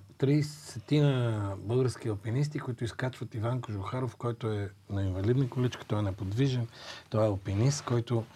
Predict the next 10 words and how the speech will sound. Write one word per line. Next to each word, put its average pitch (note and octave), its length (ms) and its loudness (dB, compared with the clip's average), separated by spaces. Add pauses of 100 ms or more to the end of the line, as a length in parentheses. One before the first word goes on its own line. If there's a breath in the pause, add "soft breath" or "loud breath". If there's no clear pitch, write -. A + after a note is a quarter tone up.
(460 soft breath)
а, G2+ 160 -4
пада A2 380 4
каменопад G2+ 800 -2
върху G2+ 300 -2
него G2+ 400 0 (840)
и, C#3 480 4 (140)
ам, G#2 640 0 (1600)
не A#2+ 240 0
е B2 80 0
успял F#2+ 540 -4